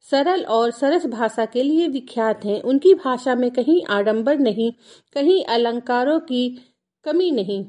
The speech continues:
उनके शब्दों में झरने सा म-, मधुर प्रवाह है।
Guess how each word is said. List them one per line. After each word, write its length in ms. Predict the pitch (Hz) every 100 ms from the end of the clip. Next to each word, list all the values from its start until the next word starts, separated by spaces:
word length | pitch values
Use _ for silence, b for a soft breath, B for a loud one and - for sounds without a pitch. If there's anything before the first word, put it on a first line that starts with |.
| -
उनके 280 | 240 262 359
शब्दों 400 | - 262 208 254
में 180 | 277 349
झरने 440 | - 311 311 370
सा 160 | 359 277
म-, 400 | 254 240 - 220
मधुर 280 | 247 294 349
प्रवाह 400 | 262 214 202 190
है। 280 | 175 202